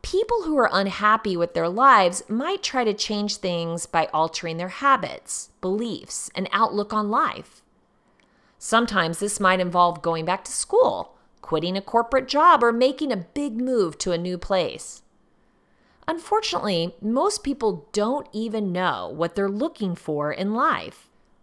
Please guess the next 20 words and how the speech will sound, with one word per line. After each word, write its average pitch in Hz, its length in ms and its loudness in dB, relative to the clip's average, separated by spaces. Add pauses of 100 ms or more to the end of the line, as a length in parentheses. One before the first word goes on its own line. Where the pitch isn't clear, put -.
(120)
We 240 180 0
may 240 240 2
not 370 280 2
know 226 180 4
what 202 180 2
we 165 140 0
want, 170 680 -2 (420)
but 180 160 2
we 190 160 -2
know 247 300 4
it - 120 0
isn't 233 360 0
what 180 160 -2
we 160 100 -2
have 160 380 2
right 151 280 0
now. 139 500 -8 (460)
Psychologists 311 760 4
call 185 280 2
this 165 380 0